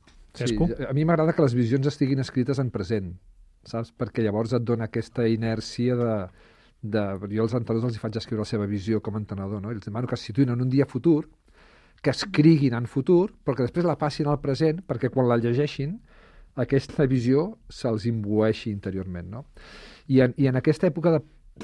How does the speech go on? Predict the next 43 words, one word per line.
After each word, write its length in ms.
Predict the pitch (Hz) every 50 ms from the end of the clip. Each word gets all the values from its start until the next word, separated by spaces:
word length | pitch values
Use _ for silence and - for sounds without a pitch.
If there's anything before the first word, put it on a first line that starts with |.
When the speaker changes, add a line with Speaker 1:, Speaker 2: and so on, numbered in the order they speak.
| 135 - -
Speaker 1:
de 160 | - 131 135
pandèmia, 600 | - - 120 120 127 151 170 156 123 131 151 175
que 100 | - 131
molts 220 | 117 113 127 135 131
equips 380 | 151 143 - 156 160 - - - - _ _ _ _ _ _ _ _ 127
literalment 520 | 117 113 117 123 - 123 123 123 139 156
estan 200 | 165 - - 147
aturats, 540 | 160 139 - 123 139 151 - _ - - - - _ _
és 40 | 120
a 40 | 120
dir, 120 | 120 117 117
no 180 | 131 151 170 -
poden 300 | - 139 151 170 165 143
entrenar, 560 | 120 120 107 - 117 120 120 131 160 202 - -
no 100 | 131 135
els 80 | 135 127
deixen 300 | 143 135 - 143 127 117
reunir-se 640 | 117 123 120 113 110 113 127 143 131 - - 147 156 160
i 200 | 127 113 101 - - - - - - - - -
no 200 | 127 123 135 160
els 60 | 160 -
professionals, 540 | - 151 - 156 - 160 160 180 226 247 -
però 160 | - 135 120
la 20 | 117 113
major 180 | 107 110 120 120
de, 80 | 135
part 300 | 127 - _ - 139 135
dels 160 | 143 147 135 131
esportistes 600 | 131 - - 139 127 - 151 135 - 202 190 - -
no 160 | 123 120 107
són 160 | - 120 113
professionals. 680 | - 110 104 127 120 - 160 180 190 143 110 - - - - - - - - - - - - - - - _
Jo 140 | - 147 151
els 80 | 151 143
hi 60 | 151
dic, 160 | 135 120 110
«Mireu, 340 | 123 123 123 117 107 92 95 - _ _ - - _ _ _ _ _ -
això 320 | 143 139 - - 214 220 208
acabarà 400 | 180 - 165 135 127 127 123 120
un 160 | 117 113 113
dia, 280 | 110 104 101 95 90 95 101 - _ _ _ _ _ _ -
això 220 | 131 - - 180 180
va 280 | 170 180 196 196 -